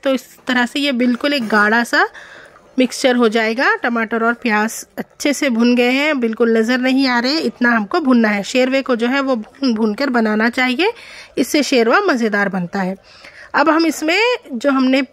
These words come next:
भिंडी फ्राई करके रखी है वो ऐड करेंगे, स्टर फ्राई करके रखी है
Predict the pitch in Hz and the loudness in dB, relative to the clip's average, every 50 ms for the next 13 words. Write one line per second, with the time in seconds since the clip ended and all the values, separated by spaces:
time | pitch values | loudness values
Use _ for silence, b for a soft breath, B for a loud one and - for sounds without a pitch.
0 | - - 240 220 233 247 240 233 262 269 269 - - 247 226 208 - 233 226 - | -8 -6 -2 0 2 4 4 4 4 2 0 0 0 -2 -2 0 0 -2 -2 0
1 | - 247 233 226 - - 254 240 320 440 440 311 240 226 226 208 190 - - 220 | 0 0 0 0 -2 0 0 2 2 2 2 2 2 2 2 2 0 -4 -6 -6
2 | 196 196 196 202 190 - - 240 226 220 - - 226 208 190 - 220 208 - 220 | -6 -6 -6 -6 -6 -4 -2 0 0 -2 0 -2 -2 -2 -2 -4 -6 -6 -4 -4
3 | 208 202 196 - - 214 220 302 415 | -4 -4 -6 -6 -6 -4 -2 -2 -2